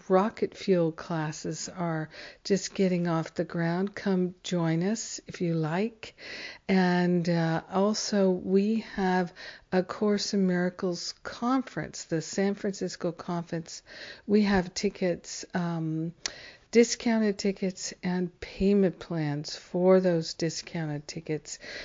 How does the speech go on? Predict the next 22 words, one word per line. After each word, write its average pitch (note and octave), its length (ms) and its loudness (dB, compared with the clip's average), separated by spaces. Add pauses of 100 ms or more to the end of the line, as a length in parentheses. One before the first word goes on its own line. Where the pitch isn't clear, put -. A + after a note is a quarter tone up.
(120)
if F3+ 140 -2
you'd F3+ 160 6
like E3+ 220 2
to F3 120 -2
come E3+ 300 -2
and E3 140 0
join D#3+ 340 0
us - 340 -6 (440)
in F3 220 2
San D#3+ 380 -2
Francisco. D#3+ 1120 -8 (400)
So, F3+ 680 2
uh, F3 40 -2
I E3+ 160 0
know F3 200 2
these F#3 260 -6
tickets F#3+ 360 -2
are F#3 60 0
gonna F3 180 2
go E3+ 180 0
fast F3+ 680 -2
now. F3 560 0